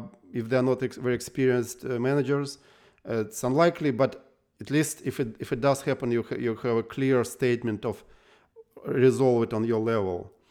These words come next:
right? And you may, you might even ask, "Hey, do, can you work with your counterpart on this?" That would help a lot, right? Uh, mentioning their counterpart could be even a stronger, uh, message, uh, indicating that you're requesting to work on, on,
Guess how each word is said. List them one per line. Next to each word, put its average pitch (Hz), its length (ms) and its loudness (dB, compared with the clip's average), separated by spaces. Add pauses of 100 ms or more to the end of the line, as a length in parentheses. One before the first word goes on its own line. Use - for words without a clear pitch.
(380)
right? 107 200 0
And 123 220 0
you 185 120 0
may, 190 220 6
you 151 140 0
might 151 160 6
even 143 180 4
ask, 139 200 2
"Hey, 143 180 4
do, 113 260 -4
can 143 220 2
you 143 80 4
work 127 240 2
with 113 120 -2
your 117 120 0
counterpart 107 640 -2
on 87 160 -6
this?" - 320 -10 (240)
That 113 140 -10
would 110 120 -6
help 104 300 -4
a 120 40 -4
lot, - 300 -10 (560)
right? - 240 -8
Uh, 101 220 -2
mentioning 123 800 -2
their 113 180 0
counterpart 113 640 -4 (300)
could 107 160 -6
be 110 80 -2
even 107 240 -2
a 113 100 -8
stronger, 107 680 -2 (520)
uh, 95 420 -2 (200)
message, 120 600 -4 (140)
uh, 110 240 -4
indicating 110 640 -2
that 101 260 -4
you're 107 180 -2
requesting 104 580 -4
to 110 100 -10
work 101 400 -6
on, 101 240 -6
on, 101 220 -6